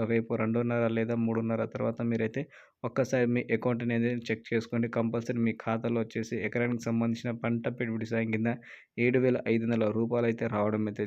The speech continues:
జరుగుతుంది. అదేవిధంగా చూసుకుంటే రెండు ఎకరాలు కలిగిన రైతన్నలకైతే పదిహేను వేల రూపాయలు వారి ఖాతాలో అయితే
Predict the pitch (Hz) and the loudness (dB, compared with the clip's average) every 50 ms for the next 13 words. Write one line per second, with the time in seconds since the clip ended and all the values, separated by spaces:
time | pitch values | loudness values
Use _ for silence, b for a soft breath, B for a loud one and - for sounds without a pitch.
0 | 104 - - 107 107 107 104 - 110 113 127 143 - - 117 117 120 120 120 120 | -6 -4 -6 -4 -4 -4 -4 -2 -2 -2 0 -2 -2 -2 -2 0 0 2 2 2
1 | 117 120 113 113 110 - - 120 117 117 - - 127 117 117 117 120 120 B B | 2 0 0 -2 -2 -2 -4 -4 -4 -4 -6 -4 -2 0 2 2 2 0 B B
2 | B B B B - 117 110 110 117 127 127 131 131 - 135 131 123 117 117 120 | B B B B -6 0 2 2 4 4 2 2 2 4 2 2 4 4 2 2
3 | 117 117 120 120 120 117 110 107 107 113 107 110 110 - 113 113 117 113 110 110 | 2 4 2 2 2 2 0 0 0 2 2 2 2 0 0 2 2 2 2 0
4 | 107 107 123 131 135 - 120 120 117 113 117 120 113 113 113 110 110 - 117 117 | 0 0 -2 -4 -4 -2 -2 0 0 0 0 2 2 2 2 2 2 0 0 -2
5 | 117 117 120 113 113 110 104 - - - 107 104 - 127 127 123 120 117 131 147 | -2 0 0 0 0 0 -2 -4 -4 -4 -2 -2 0 0 2 2 2 2 0 0